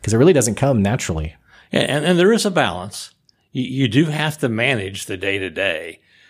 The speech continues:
Speaker 2: But if all you do is manage the day-to-day, it does become a firefighting exercise.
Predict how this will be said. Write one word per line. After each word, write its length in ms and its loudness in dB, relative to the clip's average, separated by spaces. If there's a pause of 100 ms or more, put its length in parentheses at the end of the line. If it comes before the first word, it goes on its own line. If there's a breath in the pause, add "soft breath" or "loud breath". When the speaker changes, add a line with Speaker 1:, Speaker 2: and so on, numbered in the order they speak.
(240 soft breath)
Speaker 2:
But 120 -6
if 100 -2
all 160 4
you 180 0
do 320 2
is 220 -6
manage 460 -4
the 100 -8
day-to-day, 640 -2
it 200 -6
does 520 2
become 680 -6 (360)
a 100 -10
firefighting 840 -2
exercise. 840 -8